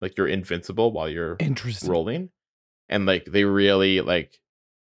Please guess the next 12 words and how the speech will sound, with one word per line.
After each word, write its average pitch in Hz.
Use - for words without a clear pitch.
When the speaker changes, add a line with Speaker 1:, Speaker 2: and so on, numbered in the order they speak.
Speaker 1:
they 92
really 107
play 101
into 90
that 85
mechanic 82
'cause 90
it 90
gets 90
real 78
fucking -
hectic. -